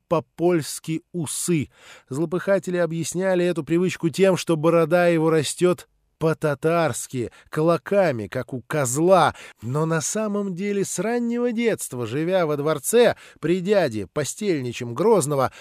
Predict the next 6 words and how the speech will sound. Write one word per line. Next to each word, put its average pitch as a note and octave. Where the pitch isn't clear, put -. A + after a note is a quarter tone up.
он G#3+
привык G3
к -
зеркалам. B2
Безупречно C#3+
ровные, C#3